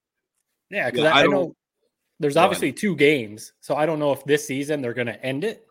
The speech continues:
Speaker 1: or if they're planning on a second season. I'm, I'm
Speaker 2: I've been wondering that as well. If this is like, if this is just a, like, if this is Pedro Pascal's only season,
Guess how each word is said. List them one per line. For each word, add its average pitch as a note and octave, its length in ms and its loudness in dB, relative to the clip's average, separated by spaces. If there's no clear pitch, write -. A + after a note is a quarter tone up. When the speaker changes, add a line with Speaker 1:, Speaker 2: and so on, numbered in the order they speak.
Speaker 1:
or B2+ 320 -2
if A2+ 100 -8
they're A#2 200 -4
planning B2+ 360 -2
on A2+ 140 -10
a G#2 60 -14
second - 360 -10
season. G#2 460 -12
I'm, B2+ 180 -20
I'm B2+ 120 -20
Speaker 2:
I've E3+ 80 0
been B3+ 100 2
wondering F3+ 280 0
that B2 120 0
as G#2+ 140 -6
well. G2+ 260 -2
If G2+ 300 -6
this A2 240 -8
is G2+ 160 -10
like, G2 240 -4
if G2+ 120 -8
this A2 180 -8
is G#2 100 -14
just G2+ 160 -10
a, G2 80 -8
like, G2 260 -6
if F#2 80 -8
this F#2+ 160 -10
is F#2+ 120 -20
Pedro G2 420 -8
Pascal's F2+ 580 -10
only F2+ 260 -10
season, G2 520 -10